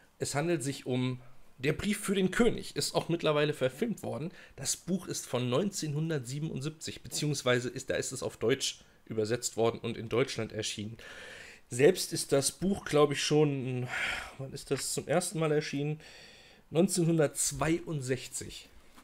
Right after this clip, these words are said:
Neunzehnhundertzweiundsechzig ist es erschienen. Im Niederländischen,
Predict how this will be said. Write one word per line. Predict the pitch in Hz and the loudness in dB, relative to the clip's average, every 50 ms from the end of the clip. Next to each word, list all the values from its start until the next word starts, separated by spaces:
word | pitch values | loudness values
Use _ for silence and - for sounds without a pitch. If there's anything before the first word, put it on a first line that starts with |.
| - _ - - - - - - - - - _ _ - | -20 _ -20 -20 -20 -20 -20 -20 -20 -20 -20 _ _ -6
Neunzehnhundertzweiundsechzig | - 120 139 135 - 139 123 120 117 113 - - - 120 120 120 113 110 107 - - - 101 - | -4 -4 -4 -2 -4 -6 -4 -2 -2 -4 -4 -2 0 2 2 2 2 2 0 -2 -2 -8 -10 -10
ist | - - - | -10 -12 -12
es | - - | -12 -10
erschienen. | - - - - - - - - _ _ - - - - - - - - - - - _ _ - | -10 -10 -10 -10 -10 -12 -16 -18 _ _ -20 -20 -20 -20 -20 -20 -20 -20 -20 -20 -20 _ _ -4
Im | 123 123 120 - - | -2 -2 -2 -2 -2
Niederländischen, | - 127 139 165 170 170 175 175 180 185 180 - - 190 208 202 | -2 2 6 8 8 8 8 6 4 2 0 0 0 0 0 -2